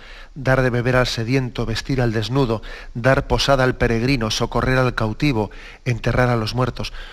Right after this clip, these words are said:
Ojo que es que la caridad es muy práctica. Como decía San Ignacio de Loyola, la caridad se expresa más en las obras que en las palabras.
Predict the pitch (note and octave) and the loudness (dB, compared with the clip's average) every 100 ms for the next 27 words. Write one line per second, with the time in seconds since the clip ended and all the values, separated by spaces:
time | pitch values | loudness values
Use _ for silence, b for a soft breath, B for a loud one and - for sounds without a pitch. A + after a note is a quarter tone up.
0 | B B F3+ F#3+ D3 - C3+ B2 - - | B B 2 2 2 2 2 2 -2 -18
1 | - - - - C3 - B2+ B2+ E3+ G3+ | -18 -8 0 2 4 2 2 4 4 2
2 | E3 D3+ E3 E3 - - - F#2+ - - | 0 0 2 0 -2 -8 -8 -10 -12 -20
3 | - - - - - - - - - - | -20 -20 -20 -20 -20 -20 -16 -16 -12 -12
4 | - - F#2+ - - B B B - A2+ | -12 -10 -12 -12 -18 B B B -8 -4
5 | A2+ C3 C#3+ C3+ C3 B B - B2+ A#2+ | -4 0 2 2 0 B B -4 -2 2
6 | B2+ C#3 C#3 C#3 C3+ B2+ B2+ B B B | 0 2 2 2 4 2 0 B B B
7 | B - - - - - B2+ B2+ B2 C#3+ | B -20 -20 -20 -16 -2 0 2 4 4
8 | D3+ - C3+ - E3 - D#3 D3 D#3+ - | 4 2 0 2 2 2 2 2 2 -4
9 | - - C3 G#2+ - E3 D3+ C3 - B2 | -8 -2 0 0 2 2 4 2 0 0
10 | A2+ - B2+ D#3+ A2+ A2 A#2+ - | 2 2 4 2 2 -2 -8 -12